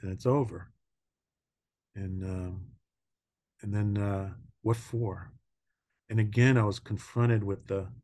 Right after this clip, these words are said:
first of all, I just had to stand on faith that these other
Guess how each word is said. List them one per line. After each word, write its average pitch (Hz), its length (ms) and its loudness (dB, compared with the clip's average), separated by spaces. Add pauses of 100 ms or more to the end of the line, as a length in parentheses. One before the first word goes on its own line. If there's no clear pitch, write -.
(720)
first 135 220 -2
of 120 80 2
all, 104 340 2 (1900)
I 110 40 -2
just 110 180 -6
had 123 320 -4
to 110 60 -4
stand 113 360 2
on 98 100 -2
faith 110 460 -4 (580)
that 101 220 -6 (840)
these 110 160 4
other 110 380 4